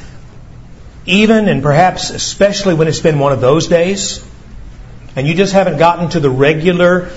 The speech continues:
reading or meditating on the Word that you would like to or that you aspire to, let me encourage you, before you shut your eyes that day, open the Psalms and read.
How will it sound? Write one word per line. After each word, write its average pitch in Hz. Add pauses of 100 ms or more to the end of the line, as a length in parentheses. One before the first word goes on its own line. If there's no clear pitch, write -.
(260)
reading 165
or 139
meditating 160
on 135
the 135
Word 156
that -
you 123
would 123
like 135
to 196
or 143
that 113
you 131
aspire 139
to, 190 (960)
let 151
me 151
encourage 160
you, 139
before 156
you 160
shut 165
your 165
eyes 147
that 131
day, 123
open 143
the 135
Psalms 127
and 120
read. 120